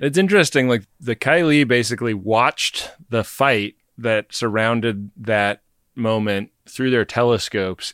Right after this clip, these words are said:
and were able to gather enough technical information about what was going on that they could reverse engineer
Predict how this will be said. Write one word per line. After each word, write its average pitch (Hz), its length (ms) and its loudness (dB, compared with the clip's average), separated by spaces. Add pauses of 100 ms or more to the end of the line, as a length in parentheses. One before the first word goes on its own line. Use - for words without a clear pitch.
and 101 380 -4
were 117 160 -6
able 120 280 0
to 113 80 -2
gather 113 420 2
enough 104 520 -6 (120)
technical 110 500 -4
information 104 600 -2
about 101 260 -2
what 113 140 -4
was 107 160 -4
going 104 340 -2
on 104 380 0 (400)
that 104 100 -8
they 113 100 -4
could 104 220 -4
reverse 110 540 0
engineer 113 760 -4